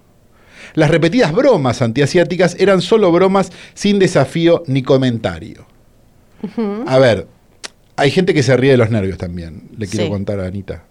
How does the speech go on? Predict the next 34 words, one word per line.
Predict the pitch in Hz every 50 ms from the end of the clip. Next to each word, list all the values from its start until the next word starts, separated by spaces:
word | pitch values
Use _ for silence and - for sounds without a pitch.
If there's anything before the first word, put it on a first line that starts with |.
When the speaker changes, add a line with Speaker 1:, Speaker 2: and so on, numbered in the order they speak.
| _ _
Speaker 1:
¿eh? | - 107 113 143 175 180 _ _ _ - _ _
Cuando | - 107 95 101
vos | 110 123
ves | 143 139
algo | 143 143 139
que | 131
está | 113 - 117
muy, | 117 143 185 208
muy | 190 190 208 196
arriba, | 180 151 143 165 208 233 214 170
en | 123
general | - 131 127 135 151
te | 160
produce | 135 127 131 110 123 110
risa. | 98 85 - - - _
Speaker 2:
Sí. | _ - - - 170 170 175 - - - - - - _ _ -
Speaker 1:
Digo, | 104 107 - 508 508 480 453 415 - - - - - - _ _ - - _
Speaker 2:
Sí, | - - -
Speaker 1:
eso | 143 147 156
Speaker 2:
sí. | 147
Speaker 1:
también | 135 135 120 101
pasa. | 92 87 82 - - - - - - - -
Speaker 2:
Sí. | - 185 175 175 - - - -
Speaker 1:
Críticos | - 233 254 254 247 196 190 - -
como | 170 165 165 165 156 143
uno, | 127 139 139 147 139 131 120
no | 113 117 117
sé | 113 - 147
qué, | 143 165 180 170 -
han | 196 214
expresado | 240 196 - 185 165 - 226 226
lo | 196 175
absolutamente | 147 - - 170 226 202 202 190 226 208 - -
horroroso | 160 135 139 160 214 214 165 - - - - 113 101 -